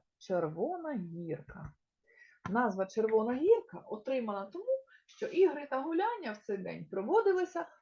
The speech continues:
на пагорбах, де раніше розтанув сніг, в червоних гарних гірках. Червона гірка символізує повний прихід весни.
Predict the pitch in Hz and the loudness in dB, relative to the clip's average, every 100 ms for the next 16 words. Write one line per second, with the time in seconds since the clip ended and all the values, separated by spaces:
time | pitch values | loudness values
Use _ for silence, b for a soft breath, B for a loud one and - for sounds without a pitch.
0 | _ 330 466 427 320 294 285 240 233 202 | _ -2 2 8 10 8 4 0 -2 0
1 | 175 175 185 392 440 - - B B B | 2 2 0 -4 -6 -8 -10 B B B
2 | 190 180 - 220 254 262 - 233 220 160 | -4 -2 2 2 2 -4 -10 -4 -2 -2
3 | - _ _ _ _ - 185 165 185 339 | -8 _ _ _ _ -4 0 2 2 -2
4 | 381 349 - _ _ _ _ - 185 220 | -2 -6 -10 _ _ _ _ -6 2 2
5 | 220 214 190 208 208 180 - - - B | 4 0 0 -2 -2 -2 -4 -4 -16 B
6 | B B - 254 262 285 294 302 453 440 | B B 0 2 4 4 4 8 8 8
7 | 185 - 202 190 190 185 226 311 202 170 | -2 -4 -4 0 0 -2 -2 2 2 0
8 | 233 339 339 254 226 208 190 202 208 190 | 0 0 0 -2 -2 -4 -4 -4 -4 -4
9 | 175 - 170 165 | -6 -8 -12 -12